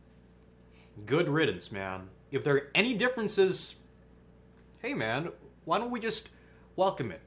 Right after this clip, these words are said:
As opposed to seeing it as a weakness, why don't we just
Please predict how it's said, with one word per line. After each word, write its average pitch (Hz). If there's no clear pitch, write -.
As 160
opposed 175
to 156
seeing 160
it 143
as 120
a 117
weakness, 127
why 131
don't 165
we 160
just 147